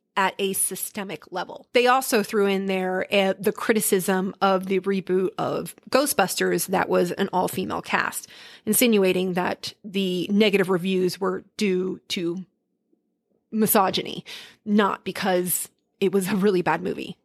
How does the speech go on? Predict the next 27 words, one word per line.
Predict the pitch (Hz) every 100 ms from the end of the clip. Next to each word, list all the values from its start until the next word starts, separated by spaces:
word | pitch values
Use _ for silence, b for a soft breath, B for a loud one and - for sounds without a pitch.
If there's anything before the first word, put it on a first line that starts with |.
| _
which | - 196
I | 180
can | 190
say | 190 233 214
because | 185 185 190 170
I | 196
saw | 185 175 180
the |
movie | 170 165 - 180 -
and | 190
it | 185
was | 180 170 - - - _ _
not | 190 196 190 170
good. | - - - _ _ _ _ _ _ _ _ _
As | 226 202
you |
can | 233 220
see | - 269 226 214
from | - 202 196
the | 185 185 180 180 185 _
examples | 208 185 220 233 220 180
that | 185
are | 180
given | 190 185 175
for | - 202
these | 180 175
words, | 190 202 202 180